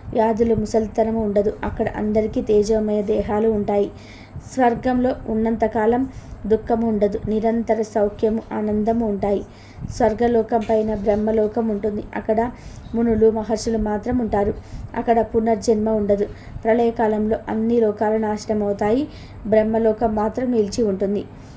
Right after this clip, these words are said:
మనుష్యుడు భూలోకంలో చేసిన పుణ్యాలకి ఫలితం స్వర్గలోకంలో అనుభవిస్తారు.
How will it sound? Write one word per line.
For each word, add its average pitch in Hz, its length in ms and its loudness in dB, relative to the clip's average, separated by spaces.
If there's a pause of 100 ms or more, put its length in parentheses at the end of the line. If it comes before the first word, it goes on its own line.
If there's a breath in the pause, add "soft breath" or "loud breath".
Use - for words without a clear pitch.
(200 loud breath)
మనుష్యుడు 233 640 0
భూలోకంలో 214 560 4
చేసిన 208 460 0
పుణ్యాలకి 214 680 0 (360 loud breath)
ఫలితం 226 400 2
స్వర్గలోకంలో 208 800 2
అనుభవిస్తారు. 208 640 -2